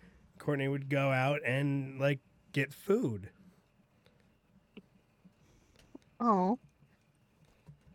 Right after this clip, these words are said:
Speaker 1: But, like, we, uh, like, i-, if she wanted something, I'd be like, "Okay, let's go out and get some food." And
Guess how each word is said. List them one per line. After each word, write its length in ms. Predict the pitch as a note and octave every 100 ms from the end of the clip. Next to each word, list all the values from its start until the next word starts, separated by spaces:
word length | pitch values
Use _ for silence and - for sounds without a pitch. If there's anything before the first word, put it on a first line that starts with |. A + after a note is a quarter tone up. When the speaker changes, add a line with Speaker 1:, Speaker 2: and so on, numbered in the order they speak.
| _
Speaker 1:
But, 220 | D#3 C3+ C#3
like, 200 | C#3+ D3
we, 180 | D3+ C3+
uh, 300 | A#2 B2+ B2+
like, 180 | B2+ - _
i-, 40 | A#2+
if 480 | B2 B2+ A#2+ - -
she 200 | - B2+
wanted 320 | B2 B2+ A#2+
something, 420 | A#2+ A2+ B2+ C3
I'd 180 | B2 A#2+
be 80 | A#2+
like, 160 | A#2
"Okay, 200 | C3 D#3+
let's 140 | D3 -
go 120 | C#3+
out 60 | C#3
and 80 |
get 140 | C3+ C3
some 100 | C#3
food." 200 | - C#3+
And 240 | B2 A#2+